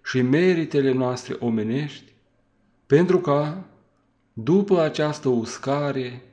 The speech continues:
să vină darul lui Dumnezeu. Așa a fost mântuit Noe din apele potopului, așa au fost mântuiți israelitenii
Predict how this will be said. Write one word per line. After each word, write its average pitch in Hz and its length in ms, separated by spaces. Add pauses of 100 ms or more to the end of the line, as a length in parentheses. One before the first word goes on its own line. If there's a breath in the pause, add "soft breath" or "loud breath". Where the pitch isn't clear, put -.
(240)
să - 180
vină 127 240
darul 120 420
lui 110 120
Dumnezeu. 98 580 (1200)
Așa 110 300
a 196 120
fost 190 320
mântuit 170 540
Noe 156 400
din 131 160
apele 127 380
potopului, 131 840 (760)
așa 107 360
au 175 180
fost 160 280
mântuiți 135 580
israelitenii 123 1200